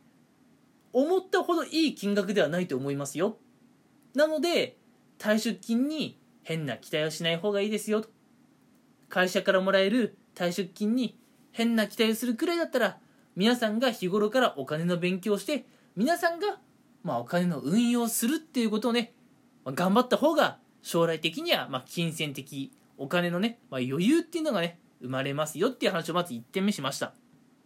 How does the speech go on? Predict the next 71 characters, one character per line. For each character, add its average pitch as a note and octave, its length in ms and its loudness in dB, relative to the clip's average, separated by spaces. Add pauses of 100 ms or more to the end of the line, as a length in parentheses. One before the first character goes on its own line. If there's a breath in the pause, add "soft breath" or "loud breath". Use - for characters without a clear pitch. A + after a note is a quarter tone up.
(480)
そ - 100 -12
れ E4+ 80 0
か F4+ 80 0
ら D4 60 2
二 B3+ 140 0
点 D#4 160 -4
目 E4 80 0
は G#3 80 2
ね、 E3 200 -4 (140)
ま F3 80 -2
あ、 - 20 -2
余 C3 180 0
談 F3 200 4
で D4 80 0
は C3+ 160 2
あ D#3 40 2
っ - 100 -4
た F#3+ 100 -2
ん C#3 60 -4
で A#2 60 -6
す - 100 -14
け A#2+ 100 -8
ど A2+ 100 -8
も、 F#3 360 0 (420 loud breath)
ま B3 80 -2
あ、 - 20 -2
実 F3+ 240 -2
は A#3 80 4
ね、 D#3+ 80 -6
今 C3 120 -6
退 D3 200 -8
職 F3+ 200 -6
金 G3+ 160 -4
の G#3 120 -4
受 B2+ 200 -8
け B2+ 60 -12
取 E3+ 200 -4
り F3 40 -10
方 A#3+ 200 -2
っ B3 100 -6
て E3 80 -8
い C#3 40 -4
う - 20 -4
の B2+ 80 -4
は B2+ 40 -4
ね、 E3 200 -8 (540)
一 - 180 0
昔 E4 320 -2
前 D4+ 160 4
よ D4 80 0
り C#4 80 -4
ね、 C#4+ 220 -4 (360)
ち C4 80 -4
ょ - 20 0
っ - 20 0
と - 60 -14
パ F3+ 160 -4
タ B3 100 0
ー B3 80 2
ン - 20 -4
が D#3 80 -2
増 G#3+ 180 -2
え F#3 60 2
て C3 120 -6
き - 80 -20
て C3 80 -8
い A2+ 100 -6
ま E3+ 140 -4
す F#3 120 -10
よ F3 140 0
と。 - 140 -14